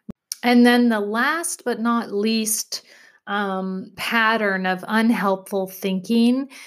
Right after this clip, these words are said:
is, like, this thinking that's about, um, always being right. I think it's a good way to describe it. It's a very kind of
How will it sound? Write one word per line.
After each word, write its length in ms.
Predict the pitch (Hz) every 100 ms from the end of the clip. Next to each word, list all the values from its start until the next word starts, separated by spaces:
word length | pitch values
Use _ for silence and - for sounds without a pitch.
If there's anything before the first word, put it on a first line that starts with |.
| - -
is, 300 | 247 233 233
like, 280 | 226 226
this 200 | 240 233
thinking 540 | - 247 254 247 277 269
that's 260 | 233 214 -
about, 680 | 220 185 190 185 185 - -
um, 460 | 208 185 175 170 -
always 640 | 262 277 277 277 262 247
being 460 | 226 214 208 202 175
right. 580 | 175 175 - - - - 208
I 80 |
think 240 | 196 202 190
it's 160 | 185
a 40 | 190
good 220 | 202 196
way 160 | 190 180
to 140 | 180
describe 580 | 175 170 - 185 175 156
it. 180 | 139 -
It's 200 | 233 220
a 140 | 226 185 -
very 600 | 233 233 269 285 285 277
kind 400 | 269 - 220 202
of 200 | 196 185